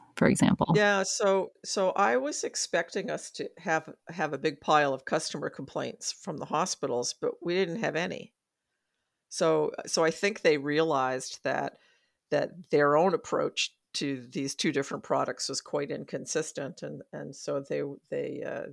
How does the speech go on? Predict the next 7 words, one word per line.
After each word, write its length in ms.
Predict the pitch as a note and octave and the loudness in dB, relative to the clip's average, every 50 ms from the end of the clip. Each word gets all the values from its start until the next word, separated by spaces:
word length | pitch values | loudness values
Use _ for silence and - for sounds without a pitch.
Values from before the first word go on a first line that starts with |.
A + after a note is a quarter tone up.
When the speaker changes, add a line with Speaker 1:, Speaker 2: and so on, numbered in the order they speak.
| - _ | -10 _
Speaker 2:
they 140 | D#3+ D3+ D3 | -6 -6 -6
didn't 340 | C#3 - D#3+ C#3+ C#3+ - - _ _ _ - | -6 -8 -8 -8 -8 -10 -14 _ _ _ -12
have 240 | D3+ C3+ C#3 D3 | -10 -10 -8 -8
a, 200 | D3+ - - C#3 - _ _ _ _ _ _ _ _ _ _ _ _ _ _ _ _ _ _ - | -8 -8 -10 -10 -12 _ _ _ _ _ _ _ _ _ _ _ _ _ _ _ _ _ _ -2
they 80 | D#3+ | 0
didn't 200 | D#3 E3+ D3+ D3 | 2 0 0 -2
have, 220 | D3 - C#3 C3 | -4 -6 -6 -6